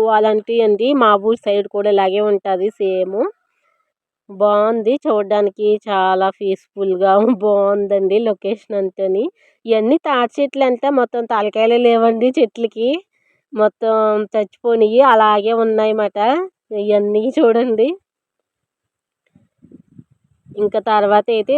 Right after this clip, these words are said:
ఇంకా వచ్చిన వెంటనే టీ పై ఇచ్చారు, తర్వాత అయితే డ్రింక్ ఇచ్చారు. నాకైతే రొంప పట్టేసింది, ఇంకా కొద్దిగా అయితే తీసుకుని తాగుతున్నాను. ఈ అబ్బాయి వచ్చేసి మా ఆడపడుచోళ్ళు, వాళ్ళ ఆడపడుచోళ్ళ అబ్బాయి.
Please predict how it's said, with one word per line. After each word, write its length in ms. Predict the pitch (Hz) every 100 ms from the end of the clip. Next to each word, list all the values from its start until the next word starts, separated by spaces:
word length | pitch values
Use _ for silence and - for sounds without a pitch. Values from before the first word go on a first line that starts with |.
| 269
ఇంకా 220 | 226 208 214
వచ్చిన 260 | 208 -
వెంటనే 260 | 214 208 226
టీ 160 | 220 214
పై 160 | 208 208
ఇచ్చారు, 420 | - - 202 208
తర్వాత 380 | 247 220 196 190
అయితే 220 | 202 190 220
డ్రింక్ 360 | 196 202 185 220
ఇచ్చారు. 380 | - 214 202 233
నాకైతే 540 | 226 208 - 214 208 240
రొంప 240 | 226 214
పట్టేసింది, 520 | 233 226 240 226 220 247
ఇంకా 180 | 220
కొద్దిగా 400 | 202 214 185 196
అయితే 180 | 202 202
తీసుకుని 420 | 214 233 214 208 208
తాగుతున్నాను. 540 | 202 190 190 180 196 339 - - _ _ -
ఈ 100 | 214
అబ్బాయి 360 | 208 185 233 240
వచ్చేసి 420 | - 240 247 311
మా 140 | 302 233
ఆడపడుచోళ్ళు, 720 | 208 208 202 240 - 208 214
వాళ్ళ 220 | 226 208 202
ఆడపడుచోళ్ళ 640 | 190 190 202 226 - 220
అబ్బాయి. 440 | 202 170 190 180